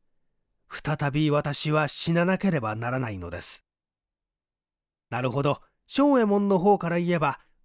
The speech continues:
わずか二円で人命救助をしたという良心の満足がありましょうから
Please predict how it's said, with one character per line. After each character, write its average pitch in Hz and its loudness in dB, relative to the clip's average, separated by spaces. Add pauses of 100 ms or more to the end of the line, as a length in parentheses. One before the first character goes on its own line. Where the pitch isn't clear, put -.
わ 180 4
ず 208 -2
か 175 0
二 214 2
円 190 2
で 135 0
人 175 -2
命 214 2
救 220 0
助 180 0
を 180 2
し - -6
た 185 -2
と 170 0
い 156 0
う 160 2
良 220 4
心 175 -4
の 165 0
満 190 2
足 170 -2
が 165 0
あ 165 0
り 165 0
ま 170 0
し - -4
ょ 156 2
う - -2
か - -8
ら 87 -6